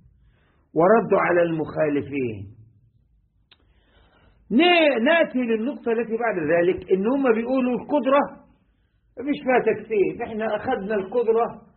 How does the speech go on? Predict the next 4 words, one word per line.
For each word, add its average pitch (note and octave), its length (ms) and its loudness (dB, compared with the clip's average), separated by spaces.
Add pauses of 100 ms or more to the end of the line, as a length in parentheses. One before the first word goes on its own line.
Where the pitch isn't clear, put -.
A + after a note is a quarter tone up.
(520)
وأثبتنا G#3 720 -2
البعث G3 440 -2
بالقدرة. F#3 580 0 (1160)
طيب D3+ 480 2